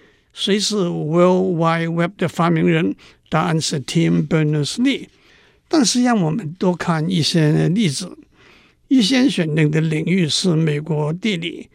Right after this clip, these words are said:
主持人提供的答案是 Mississippi。一个正确的问题是：美国最长的河流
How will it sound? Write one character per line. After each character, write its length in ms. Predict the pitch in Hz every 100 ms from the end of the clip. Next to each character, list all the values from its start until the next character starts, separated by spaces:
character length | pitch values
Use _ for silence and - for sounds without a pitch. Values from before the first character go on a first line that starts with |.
| _ _ _ _
主 160 | - 151
持 240 | - 180
人 200 | 165 175
提 220 | - 180
供 260 | 170 185 185
的 120 | 170
答 160 | 156 156
案 300 | 190 175 147
是 460 | - 175 156 151 - -
Mississippi。 1160 | 170 180 170 196 170 - - 196 - 156 196 - _ _ _ _ _
一 160 | - 233
个 120 | 202
正 320 | 185 - 302
确 260 | - 165 165
的 140 | 175
问 260 | 190 220 165
题 180 | 127 143
是： 400 | 135 202 180 180 - _ -
美 260 | 175 165
国 240 | 170 175 208
最 320 | 262 311 214
长 400 | 156 - 165 196
的 140 | 190
河 380 | 139 120 180 175
流 340 | 196 170 185